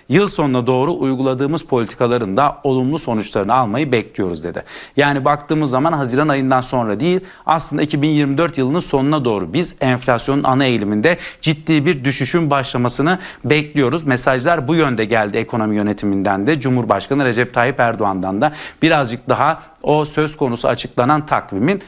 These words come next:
ötelendiğini görüyoruz. Onu vurgulamakta fayda var. Şimdi burada bir dezenflasyon süreci dedik, fahiş fiyatlarla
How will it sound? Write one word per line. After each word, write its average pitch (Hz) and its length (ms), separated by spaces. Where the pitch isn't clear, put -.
ötelendiğini 131 640
görüyoruz. 113 520
Onu 135 160
vurgulamakta 110 580
fayda 127 340
var. 85 100
Şimdi 165 280
burada 165 240
bir 151 180
dezenflasyon 151 680
süreci 147 380
dedik, 143 440
fahiş 143 320
fiyatlarla 143 640